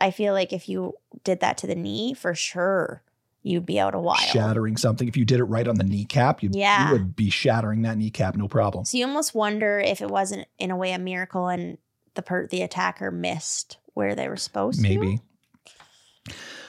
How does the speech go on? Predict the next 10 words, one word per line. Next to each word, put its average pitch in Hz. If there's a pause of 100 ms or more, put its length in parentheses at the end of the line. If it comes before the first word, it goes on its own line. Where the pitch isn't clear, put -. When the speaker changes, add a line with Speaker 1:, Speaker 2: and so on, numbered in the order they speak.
(340)
Speaker 2:
Regardless, 156
though, 147
the 131
investigation 139
on 123
the 120
attack 95
on 113
Nancy 117
Kerrigan 98